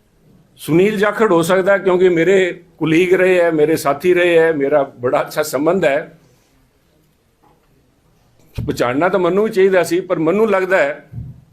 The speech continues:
ਖਹਿਰਾ ਸਾਹਿਬ ਨੂੰ ਸੁਨੀਲ ਜਾਖੜ ਛੱਡ ਕਾਂਗਰਸ ਪਾਰਟੀ ਭੁੱਲ ਗਈ। ਕਾਂਗਰਸ ਪਾਰਟੀ ਆਹ ਭੁੱਲ ਗਈ, ਖਹਿਰਾ ਸਾਹਿਬ ਸਿਰਫ ਪੰਜਾਬ ਦੇ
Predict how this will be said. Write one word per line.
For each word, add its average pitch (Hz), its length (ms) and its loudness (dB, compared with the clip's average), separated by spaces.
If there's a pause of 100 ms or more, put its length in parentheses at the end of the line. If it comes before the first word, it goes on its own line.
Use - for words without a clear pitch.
(540)
ਖਹਿਰਾ 208 300 0
ਸਾਹਿਬ 196 280 0
ਨੂੰ 214 140 -2
ਸੁਨੀਲ 185 360 0
ਜਾਖੜ 196 360 -2
ਛੱਡ 156 260 -2 (1300)
ਕਾਂਗਰਸ 190 340 0
ਪਾਰਟੀ 170 320 -2
ਭੁੱਲ 127 260 -2
ਗਈ। 92 260 -10 (2000)
ਕਾਂਗਰਸ 214 380 -2
ਪਾਰਟੀ 190 360 -2
ਆਹ 208 140 2
ਭੁੱਲ 180 260 -2
ਗਈ, 156 360 0 (880)
ਖਹਿਰਾ 202 340 0
ਸਾਹਿਬ 196 380 0
ਸਿਰਫ 196 360 -2
ਪੰਜਾਬ 165 600 0
ਦੇ 196 440 0